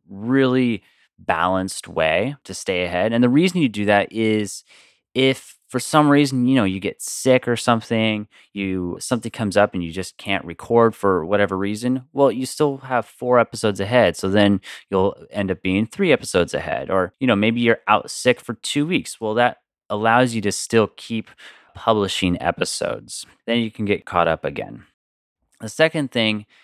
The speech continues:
is to batch record your episodes. What's nice about batch recording is, at least with me, I get kind of in a frame of mind where I'm just like, "Okay, I'm ready to do my episode. I'm ready to record.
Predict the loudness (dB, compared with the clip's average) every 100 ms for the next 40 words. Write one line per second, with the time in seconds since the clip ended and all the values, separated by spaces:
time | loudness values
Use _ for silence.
0 | _ _ 2 2 0 -4 4 6 4 -2
1 | -2 2 2 -2 -6 -8 -2 0 0 -2
2 | -4 -8 -6 -6 -8 -12 -14 -16 _ _
3 | -20 -20 _ -6 -4 -2 -2 -2 2 2
4 | 2 0 0 0 -2 -12 -12 -12 -12 -12
5 | -14 -18 _ 0 2 2 2 -2 -6 -14
6 | _ -4 -4 -4 -2 -2 0 0 0 -2
7 | -8 -20 _ _ 2 4 2 0 0 0
8 | -2 -2 0 0 -4 -6 -2 -2 -2 -4
9 | -4 -4 -6 -2 0 0 -4 -6 -6 -10
10 | -14 -16 -6 0 2 0 -2 -2 -2 -2
11 | -4 0 0 0 -4 -2 4 4 4 2
12 | 0 0 -2 -4 -2 -2 0 4 6 6
13 | 4